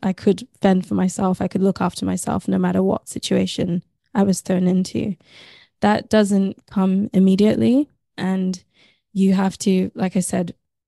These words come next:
you know, you ha-, you, I, I did this incrementally. I went from thinking my steady paycheck was the, the, the only way for me to have stability to now working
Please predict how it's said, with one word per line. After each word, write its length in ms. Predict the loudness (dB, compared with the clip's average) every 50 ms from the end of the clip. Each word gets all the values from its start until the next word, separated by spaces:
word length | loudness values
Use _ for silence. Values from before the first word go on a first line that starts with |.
| _ -4
you 120 | 0 2 2
know, 80 | 2
you 180 | 2 2 2 2
ha-, 80 | 0 0
you, 280 | 0 0 0 0 0 -2 _ _ _ _ _ _ -6 -2
I, 220 | 0 0 0 -2 _ _ _ -2
I 100 | -2 0
did 220 | 2 2 0 2
this 160 | 0 -2 -2
incrementally. 1000 | 0 2 2 2 4 4 4 4 4 4 4 2 0 -2 -4 -4 -4 -4 -4 -6 -8 _ -8
I 100 | -4 -4
went 320 | -2 2 2 2 2 2 0
from 360 | 0 2 2 2 2 2 0 _ _ _ _ _ _
thinking 360 | 0 0 0 0 0 0 2 2
my 120 | 2 2
steady 320 | 0 0 0 0 0 0
paycheck 640 | 0 -2 -2 -2 -2 -2 -2 -4 -4 -6 -6 -12 -20 -20 _ _ _ _ _ _ _ _
was 460 | 0 0 0 0 0 -4 -6 -10 -14 _ _ _ _ _ _
the, 240 | 0 0 0 0 -2 _ _
the, 300 | -2 0 0 0 -2 -4 -8 -6 -4
the 100 | 0 4
only 240 | 4 4 6 4 4
way 180 | 2 0 -2
for 120 | -2 -2 0
me 140 | 0 0 0
to 80 | 0
have 140 | -2 -4 -4
stability 640 | -2 -4 0 0 2 2 0 0 -2 -4 -4 -4 -4
to 400 | -6 -4 -4 -2 -2 -2 -2 -4 -6 _ _ -20 -20 -20 _ _ _ -2
now 300 | 2 2 4 4 4 4
working 680 | 4 2 2 0 -2 -4 -4 -4 -2 -2 0 -2 -2